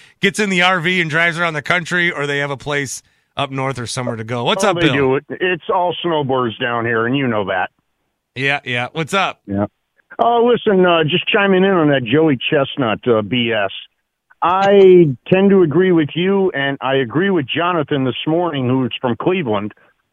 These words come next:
Speaker 2: uh, d-, hosting the show, that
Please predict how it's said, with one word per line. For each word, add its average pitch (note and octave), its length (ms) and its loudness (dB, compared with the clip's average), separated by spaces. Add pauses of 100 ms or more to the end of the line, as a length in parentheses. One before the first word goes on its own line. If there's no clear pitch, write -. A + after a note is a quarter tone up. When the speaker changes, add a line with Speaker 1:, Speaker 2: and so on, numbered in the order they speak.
(140)
Speaker 2:
uh, B2 300 2
d-, A2+ 280 -6
hosting C#3+ 460 0
the A#2 80 0
show, A#2+ 440 0 (460)
that C3+ 280 0